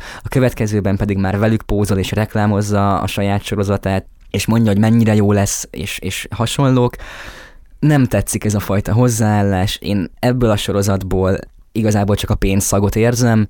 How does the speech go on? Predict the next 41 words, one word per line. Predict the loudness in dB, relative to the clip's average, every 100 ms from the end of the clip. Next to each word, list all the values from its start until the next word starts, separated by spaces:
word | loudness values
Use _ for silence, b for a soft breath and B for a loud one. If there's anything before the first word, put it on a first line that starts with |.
| -2
Ne | 0 2
legyen | 4 4
igazam, | 4 2 2 2 2
nagyon | 2 2 2
szeretném, | 2 0 0 0
hogy | 0 -2
egyébként | -2 -2 -2 -4 -2
ez |
egy | -2 0
jó | 2
sorozat | 2 0 0 0
legyen, | 0 2 0 -2
főleg | 0 0 2
azoknak | 0 0 0 2
a |
rajongóknak, | 2 4 4 2 2 0 0
akik | -4 -4
szintén | 0 0 0 -2
csalódtak | 0 0 0 -2 -2 -2
a |
Trónok | -2 -2 0
harcában, | 0 -2 0 -2 0 0 0
és | -2 -2
hiába | 2 2 4 2
várnak | 2 2 0 0
a |
mai | 2 2
napig | 2 0 0
a |
Trónok | 0 0 0 0
harca | -2 -2
regény | -2 0 2
befejezésére, | 2 2 0 2 0 -2 -2 0
mert | 0 0
úgyse | -2 -2 -2
fogjuk | 0 0 0
megkapni, | 0 0 -2 -2 -2
amíg | 0 0
az | 2
öreg | 2
Martin | 2 0 -2